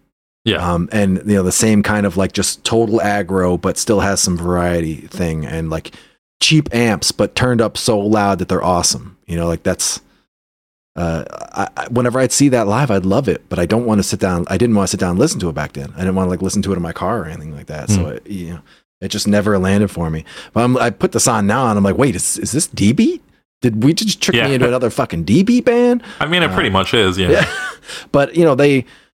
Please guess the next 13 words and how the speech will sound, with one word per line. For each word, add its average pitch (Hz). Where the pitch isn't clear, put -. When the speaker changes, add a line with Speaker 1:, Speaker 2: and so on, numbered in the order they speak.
Speaker 2:
then 147
they 135
lapse 123
into 120
one 120
of 110
these, 110
like, 104
you 117
know, 104
Wagnerian 113
heavy 117
parts, 98